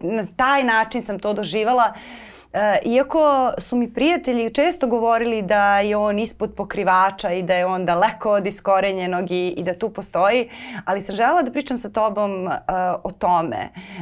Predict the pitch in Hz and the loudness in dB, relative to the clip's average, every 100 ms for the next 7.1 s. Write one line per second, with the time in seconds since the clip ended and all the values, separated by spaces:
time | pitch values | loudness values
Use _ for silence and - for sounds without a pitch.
0 | - 170 180 175 175 - 214 277 285 302 | -8 -4 0 -2 -4 0 2 2 2 0
1 | 294 - 247 233 - 220 - 180 190 262 | 0 -4 -6 -4 0 0 4 2 2 -4
2 | 254 254 226 220 208 196 196 185 185 - | 0 2 0 0 0 0 2 -2 -2 -4
3 | 165 170 175 175 180 180 180 175 185 180 | 0 0 -2 -4 -4 -6 -6 -4 -4 -4
4 | 226 220 214 - 185 180 180 175 175 170 | -4 -2 -4 -4 -8 -4 -4 0 0 0
5 | 175 190 170 147 - _ _ _ _ 180 | 0 0 2 0 -4 _ _ _ _ -2
6 | 160 - 165 120 76 - 110 82 104 226 | -2 -2 -2 -2 -6 -10 -10 -6 -4 -6